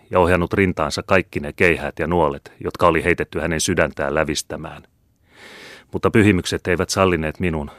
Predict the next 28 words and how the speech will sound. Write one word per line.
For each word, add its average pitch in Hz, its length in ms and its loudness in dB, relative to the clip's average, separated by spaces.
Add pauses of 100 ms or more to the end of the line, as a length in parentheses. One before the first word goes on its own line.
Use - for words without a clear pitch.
(140)
kelvottoman, 76 640 0 (240)
tulla 85 200 2
osalliseksi 82 640 0
niin 87 180 0
suuresta 82 480 -4
kunniasta – 73 640 -6 (600)
ja 98 60 2
sen 104 180 6
vuoksi 90 320 2
istun 90 240 0
minä 95 220 6
nyt 90 160 0
täällä 87 240 2
vankina 87 400 2
uskoni 85 400 -2
ja 76 80 -2
rakkauteni 78 680 -4
tähden. 73 400 -4 (640)
Ja 95 80 4
vaikka 104 260 6
enkelikin 87 560 2
astuisi 87 440 -2
alas 90 280 4
taivaasta 87 540 2
ja 80 80 0
murtaisi 85 520 -2
vankilani 82 520 0
muurin 80 440 0